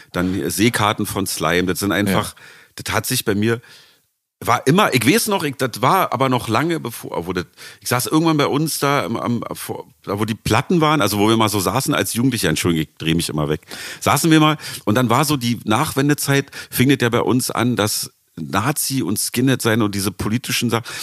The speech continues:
Speaker 1: alle so popkulturell irgendwie komisch, also Leute sind rumgerannt mit ausrasiertem Scheitel
Speaker 2: Ja.
Speaker 1: und dann hast du sie gefragt, was sie sind, ja, ich bin Fascho und ich sta-, saß immer da und hab immer das nicht verstanden, war so, wie, du bist ein Fascho? Nee. Also ich war schon immer,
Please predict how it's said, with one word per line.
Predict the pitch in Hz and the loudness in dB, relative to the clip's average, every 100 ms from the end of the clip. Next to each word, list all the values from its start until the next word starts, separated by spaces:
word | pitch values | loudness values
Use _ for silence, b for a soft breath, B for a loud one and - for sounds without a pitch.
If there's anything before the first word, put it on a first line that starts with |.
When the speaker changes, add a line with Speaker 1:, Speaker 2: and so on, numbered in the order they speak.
| B | B
Speaker 1:
alle | 98 110 | 0 2
so | 113 | 2
popkulturell | - - 151 131 120 104 | -2 -2 -2 0 0 2
irgendwie | 107 131 120 | 0 0 -2
komisch, | - 127 139 143 - B B B - - - | -2 0 2 0 -4 B B B -12 -10 -4
also | 104 113 | 0 4
Leute | 104 170 | 4 4
sind | 143 | 2
rumgerannt | 123 160 135 120 | 2 4 2 0
mit | 107 | 0
ausrasiertem | 120 127 123 113 120 113 | 0 0 0 0 -2 -2
Scheitel | 120 147 156 | 0 0 0
Speaker 2:
Ja. | |
Speaker 1:
und | 117 | 0
dann | 117 | 0
hast | 120 120 | 0 -2
du | |
sie | 110 | -2
gefragt, | 107 - | -2 -2
was | 120 | -2
sie | 107 | 0
sind, | 123 - B B | -2 -4 B B
ja, | 101 | 0
ich | 120 | 2
bin | 117 | 0
Fascho | 107 117 117 78 71 | 0 0 0 -2 -8
und | 120 | -6
ich | 85 - | -4 -2
sta-, | 101 | -2
saß | 104 120 127 | 0 0 2
immer | 117 | 2
da | 95 117 165 B B B B B | 0 0 -2 B B B B B
und | 110 | -10
hab | 107 - | -8 -4
immer | 110 | -4
das | 107 - | -4 -6
nicht | 101 | -6
verstanden, | - - 113 | -2 -2 -2
war | 107 | -2
so, | 101 - b b b _ _ _ - | -4 -8 b b b _ _ _ -8
wie, | - | -4
du | 113 | -2
bist | 175 - | -2 -4
ein | 87 | -6
Fascho? | - - - | -2 -2 -2
Nee. | 85 117 156 - B B B | 0 2 2 -2 B B B
Also | - 90 | -4 -4
ich | 98 | 0
war | 110 | 2
schon | - 123 - | 2 0 2
immer, | 147 185 208 | 2 2 -2